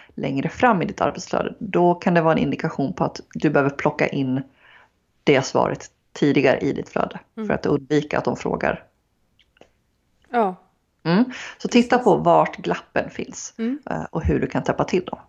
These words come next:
Speaker 2: Och en annan bra sak att göra här är, eller det, det kan vara en bra sak att göra, eh, om det är så här att den kund som du söker och, eh,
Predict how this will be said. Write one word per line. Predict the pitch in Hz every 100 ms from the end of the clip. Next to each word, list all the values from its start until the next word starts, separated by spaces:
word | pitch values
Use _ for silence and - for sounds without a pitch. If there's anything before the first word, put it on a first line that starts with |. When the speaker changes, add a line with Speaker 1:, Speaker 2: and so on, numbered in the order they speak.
| - - _
Speaker 2:
Och | - 262 - -
en | - 285
annan | 320 311 247 277 349 339
bra | 233 240 214
sak | - 190 185
att | 190
göra | 180 170
här | 175 160 160
är, | 190 180 175 - _ _
eller | 190 - - - _ _ _
det, | - - _
det |
kan | - - 392 381 311 _
vara | 226 175 -
en | 190 185
bra | 180 165
sak | - 160 -
att |
göra, | 165 156 165 180 _
eh, | 175 165 160 160 160 _ _ _ _ _ _ _ _ _ _ _
om | 254 330
det | 359
är | 320 208
så | -
här | 185 160
att | 165 - - _ _ _ _ _
den | 202 247 240 226
kund | - 240 220 175
som | - 175
du | 170 175 175
söker | 170 - 117 _ 220 247 226
och, | 180 - _ -
eh, | 156 156